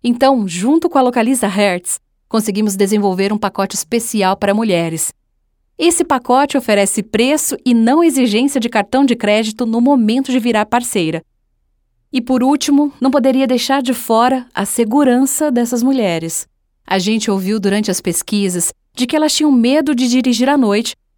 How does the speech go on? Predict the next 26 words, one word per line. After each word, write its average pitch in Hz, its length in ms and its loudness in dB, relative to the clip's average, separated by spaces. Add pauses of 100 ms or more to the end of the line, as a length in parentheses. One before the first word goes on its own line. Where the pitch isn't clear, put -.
(220)
que - 80 -2
elas 190 200 0
não 202 140 -2
se 214 120 -6
sentiam 202 500 -4 (100)
tão 330 240 2
confortáveis 247 840 0
em 240 120 2
determinados 233 640 0
lugares. 175 580 -4 (840)
Então, 320 520 2 (100)
lançamos 240 560 0
a 226 40 2
ferramenta 240 640 -2 (100)
O 285 200 2
Elas, 165 480 -2 (520)
uma 320 180 4
tecnologia 302 720 2
que 269 100 -4
dá 240 120 0
o 254 40 -2
poder 240 460 0
para 277 140 0
a 262 40 2
mulher 240 280 2
motorista 247 640 0